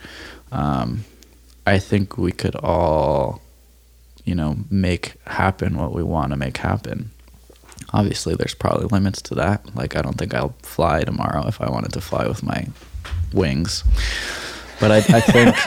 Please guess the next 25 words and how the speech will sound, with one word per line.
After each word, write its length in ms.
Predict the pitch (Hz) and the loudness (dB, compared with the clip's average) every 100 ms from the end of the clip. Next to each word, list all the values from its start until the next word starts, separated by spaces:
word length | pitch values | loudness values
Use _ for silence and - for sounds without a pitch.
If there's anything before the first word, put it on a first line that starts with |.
| 110 | 6
you 60 | |
know, 200 | 113 113 | 8 8
if 180 | 113 - | 6 6
you 80 | 120 | 6
have 300 | 110 110 92 | 6 4 2
goals 420 | - 107 117 120 107 | 4 8 8 6 6
for 100 | 113 | 6
yourself, 760 | 110 104 - 110 107 - - - - - - - - - - - - | 8 6 6 6 6 2 -12 -20 -20 -20 -20 -20 -20 -20 -20 -20 0
like, 160 | 101 101 | 2 6
I, 280 | 101 110 - - - - - - - - | 6 6 2 -6 -16 -20 -20 -20 -20 0
I've 260 | 82 101 98 | 4 6 8
always 280 | 98 107 | 6 6
wanted 260 | 104 92 95 | 4 2 2
to 100 | 92 | 0
be 380 | 82 71 73 101 - - | 2 4 4 2 -4 -2
one 160 | 80 80 | 2 2
of 180 | 69 - | 2 0
the 100 | 71 | 0
best 360 | 67 73 - | 2 2 2
engineers 560 | - 87 98 67 69 - | -2 0 2 2 2 0
and 120 | - | -2
producers 800 | - - - - - - - - - - - - - - | 0 0 0 -2 0 2 0 -8 -14 -20 -20 -20 -20 -4
in 60 | 52 | 0
the 80 | 73 | 2
world. 480 | 67 64 62 - | 4 2 2 -2